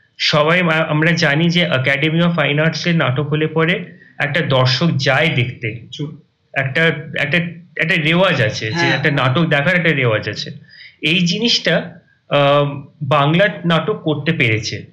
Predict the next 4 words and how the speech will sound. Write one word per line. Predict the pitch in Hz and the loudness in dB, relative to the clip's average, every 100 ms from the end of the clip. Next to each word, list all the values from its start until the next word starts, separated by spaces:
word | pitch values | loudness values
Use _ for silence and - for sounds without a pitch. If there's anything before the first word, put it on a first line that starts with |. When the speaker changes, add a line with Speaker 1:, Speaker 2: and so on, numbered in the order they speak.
| _ _ _ _ _ _ | _ _ _ _ _ _
Speaker 1:
আমাদের | 131 135 165 196 127 | -2 2 2 2 2
বাংলা | 123 143 196 | 2 2 0
যাত্রা | 185 - 127 127 - 202 135 - - _ _ - | 0 0 0 0 0 2 0 -4 -12 _ _ 0
কিন্তু | 151 165 196 175 | 0 0 -2 -4